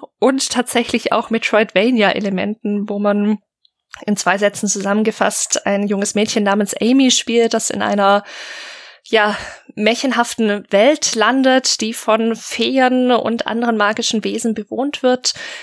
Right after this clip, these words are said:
Die Welt droht, im Chaos zu versinken und sie muss die Welt natürlich retten,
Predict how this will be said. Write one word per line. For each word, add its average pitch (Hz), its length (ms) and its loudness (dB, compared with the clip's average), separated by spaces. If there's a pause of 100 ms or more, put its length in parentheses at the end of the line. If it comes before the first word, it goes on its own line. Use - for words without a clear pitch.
(140)
Die 214 140 -4
Welt 233 640 2
droht, 254 680 2 (100)
im 247 180 2
Chaos 233 400 2
zu 226 100 -4
versinken 220 580 0
und 208 220 2
sie 214 140 -4
muss 214 200 0
die 214 140 -4
Welt 208 360 2
natürlich 208 720 -4
retten, 208 640 0